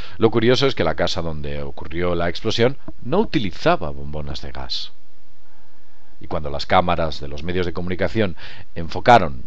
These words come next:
a esa supuesta bombona de gas, estaba intacta. No había sufrido ningún tipo de de-, deflagración.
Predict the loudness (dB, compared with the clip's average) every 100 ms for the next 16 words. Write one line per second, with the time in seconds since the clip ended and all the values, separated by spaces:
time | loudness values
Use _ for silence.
0 | -4 -2 -2 -2 -2 -2 -2 0 -2 0
1 | 0 2 2 4 4 4 -2 -2 -4 -4
2 | -2 0 2 2 4 6 8 6 4 2
3 | 2 0 -2 -2 -2 -2 -2 -2 -2 -2
4 | -2 -2 -2 -2 -2 -2 -2 0 4 6
5 | 6 4 2 0 0 0 2 0 0 0
6 | 0 2 2 4 2 2 0 0 0 0
7 | 0 0 -2 -2